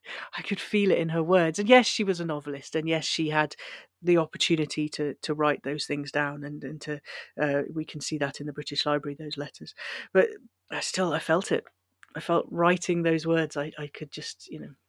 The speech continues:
feel that pain and, uh, yeah, had someone to thank for anesthetic and antiseptics and what have you.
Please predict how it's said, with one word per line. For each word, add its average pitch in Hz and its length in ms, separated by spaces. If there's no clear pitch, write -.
feel 160 200
that 147 180
pain 156 240
and, 151 160
uh, 175 260
yeah, 165 300
had 170 120
someone 175 340
to 165 120
thank 170 280
for 151 140
anesthetic 156 680
and 151 100
antiseptics - 760
and 151 140
what 156 160
have 151 120
you. 151 100